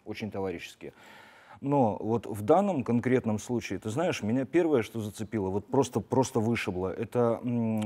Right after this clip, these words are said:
момент с, э, бахчисара-, э, бахчисарайскими тетушками на рынке, вот, э, в отношении, э, Дня, э, Казанской Божьей Матери. Это был, это,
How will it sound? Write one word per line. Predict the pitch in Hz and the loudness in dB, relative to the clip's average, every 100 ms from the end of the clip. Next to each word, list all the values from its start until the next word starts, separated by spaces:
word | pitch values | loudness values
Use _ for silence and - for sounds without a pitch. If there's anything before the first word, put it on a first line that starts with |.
| 107 | 0
момент | 123 135 127 113 | 0 2 0 -2
с, | - - | -8 -4
э, | 107 104 | 0 2
бахчисара-, | 92 107 - 127 123 113 110 110 | 0 -4 -6 -4 0 0 0 0
э, | |
бахчисарайскими | 107 - - 117 107 - 98 98 | -2 -4 -4 0 0 -2 -8 -8
тетушками | 113 - - 104 | -10 -10 -6 -2
на | 127 | 0
рынке, | 180 196 110 | 2 0 0
вот, | 101 - | -2 -4
э, | 101 110 104 98 | -6 -2 0 -2
в | |
отношении, | 104 113 - 170 151 123 | -2 -4 -4 -4 0 0
э, | - 110 104 101 - - - - - | 0 0 0 -2 -6 -20 -20 -20 -16
Дня, | 107 101 139 151 120 | -6 0 2 2 0
э, | 104 113 107 101 | 2 2 2 0
Казанской | 107 127 139 - 95 | 0 2 0 -2 -4
Божьей | 117 110 | -2 -2
Матери. | 95 85 - - - - - _ _ - | -2 -6 -12 -18 -20 -20 -20 _ _ 2
Это | 165 175 190 | 2 6 4
был, | 113 110 143 165 175 175 - | 4 4 8 8 8 4 0
это, | 131 156 165 | 2 4 4